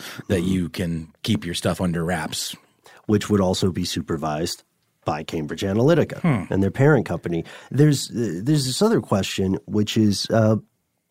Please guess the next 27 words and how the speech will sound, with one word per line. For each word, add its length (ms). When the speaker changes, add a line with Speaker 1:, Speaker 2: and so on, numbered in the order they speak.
Speaker 2:
is 140
it 80
that 180
bad? 360
What 160
gives? 540
You 160
know, 180
uh, 120
the, 440
the 560
effort 400
for 180
this 360
was 280
overseen 720
by, 400
uh, 200
their 240
former 840
C 440
E 40
O, 380
the 160
disgraced 720
chief 400
executive, 640